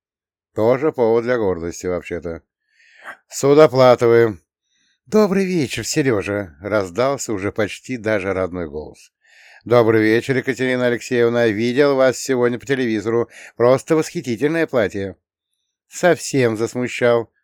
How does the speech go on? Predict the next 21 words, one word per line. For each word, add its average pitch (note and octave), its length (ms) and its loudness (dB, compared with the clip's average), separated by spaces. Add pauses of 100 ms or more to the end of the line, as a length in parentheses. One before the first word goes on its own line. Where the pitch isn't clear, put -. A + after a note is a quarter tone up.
(120)
пококетничала G2 760 -6
Фурцева. - 540 -16 (840)
«Вы D#3+ 240 6
у F3 40 4
нас F3 260 2
на D3+ 100 2
самом D3+ 320 2
верху C#3 440 -2
из A#2+ 240 -2
дам C3 260 2
одна, G#2+ 540 -4 (340)
поэтому C#3+ 500 4
на C#3+ 160 4
вас C3 360 4
весь B2+ 340 -4
мир C3 260 -4
смотрит», — F#2 540 -6
продолжил F#2 480 -4
я F2 240 -2
отсыпать - 540 -8
комплименты. E2 720 -12